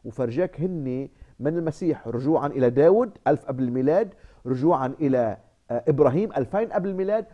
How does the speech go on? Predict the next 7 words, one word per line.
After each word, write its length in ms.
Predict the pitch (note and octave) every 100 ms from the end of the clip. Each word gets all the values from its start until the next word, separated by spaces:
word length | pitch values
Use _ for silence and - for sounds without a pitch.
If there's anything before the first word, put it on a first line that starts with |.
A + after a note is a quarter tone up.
| -
رجوعًا 340 | C3+ C#3 F3+ D#3
إلى 240 | D3+ B2+ C#3
آدم 380 | C3 A#2+ A#2+ - -
منذ 320 | A2+ C3 A2
فجر 340 | A#2 A2+ G#2 G2+
البشرية. 680 | G2 - F2+ E2+ D#2+ _ _ _ _ _ _ _ _ - _ _ _ _ _ _ _ -
فهذا 760 | A3 A3 G#3+ G#3 A#3 G#3 G#3